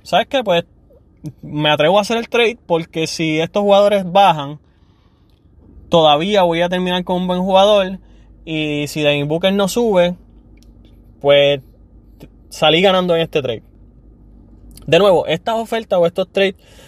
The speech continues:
van a depender mucho de, de, de las necesidades que tú tengas en tu equipo, ¿verdad?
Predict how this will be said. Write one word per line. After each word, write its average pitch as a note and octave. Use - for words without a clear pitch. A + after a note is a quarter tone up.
van C3+
a E3+
depender G3
mucho F#3
de, D3
de, A#2+
de C3+
las C3
necesidades C3
que D#3
tú D3
tengas D3+
en D#3
tu B2+
equipo, A#2+
¿verdad? A2+